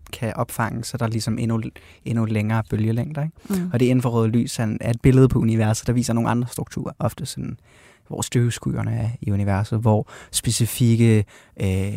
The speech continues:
Speaker 1: ligesom molekyler er i universet. Øhm, øhm, så, så ligesom det giver os et nyt billede på, på galaksestrukturer i nye farver og med en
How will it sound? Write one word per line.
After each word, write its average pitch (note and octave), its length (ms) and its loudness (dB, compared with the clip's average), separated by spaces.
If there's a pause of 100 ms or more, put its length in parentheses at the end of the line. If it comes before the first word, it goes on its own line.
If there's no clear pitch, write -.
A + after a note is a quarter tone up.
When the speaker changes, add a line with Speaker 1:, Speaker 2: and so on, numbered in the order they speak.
(480)
Speaker 1:
ligesom G#2+ 220 0
molekyler A2+ 600 4
er G2 120 2
i F2+ 120 -2
universet. G2+ 680 -4 (480)
Øhm, - 160 -12 (420)
øhm, G#2 280 2
så, A2+ 180 0
så - 120 -6
ligesom A#2+ 260 2
det A2+ 100 -2
giver C#3+ 140 4
os B2+ 100 2
et B2 60 -2
nyt C#3 300 4 (160)
billede A#2+ 320 4
på, A2 240 -2
på - 140 -8
galaksestrukturer B2 920 -2
i A#2+ 100 -4
nye B2 240 2
farver G#2+ 420 -2
og A2 400 -8
med A2 220 -6
en G#2+ 280 -4